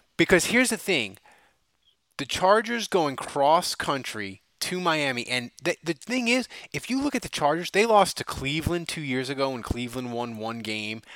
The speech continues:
I just worry about the Chargers in this game. Like, there's gonna be a week where Miami's gonna jump up and play well for no apparent reason. Uh, so I'm in my survivor pool, I'm taking the Rams. The Rams, I don't know if they qual-, I've seen them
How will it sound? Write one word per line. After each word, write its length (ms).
I 160
just 320
worry 480
about 280
the 60
Chargers 580
in 100
this 180
game. 340
Like, 380
there's 180
gonna 220
be 140
a 60
week 360
where 140
Miami's 600
gonna 200
jump 280
up 140
and 120
play 280
well 300
for 180
no 220
apparent 380
reason. 440
Uh, 400
so 220
I'm 300
in 140
my 180
survivor 480
pool, 180
I'm 100
taking 240
the 80
Rams. 220
The 120
Rams, 480
I 140
don't 160
know 160
if 80
they 100
qual-, 300
I've 220
seen 320
them 200